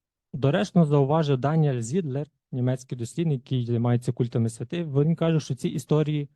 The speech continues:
більше розказують не про святих, а про тих, хто їх записував. Відповідно, на тих підставах,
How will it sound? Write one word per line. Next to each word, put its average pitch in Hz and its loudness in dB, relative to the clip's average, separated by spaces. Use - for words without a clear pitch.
більше 143 -2
розказують 127 -2
не 147 -2
про 135 0
святих, 127 -4
а 127 -4
про 123 -4
тих, 143 -2
хто - 0
їх 120 2
записував. 113 -4
Відповідно, 143 0
на 135 2
тих 147 -2
підставах, 147 -2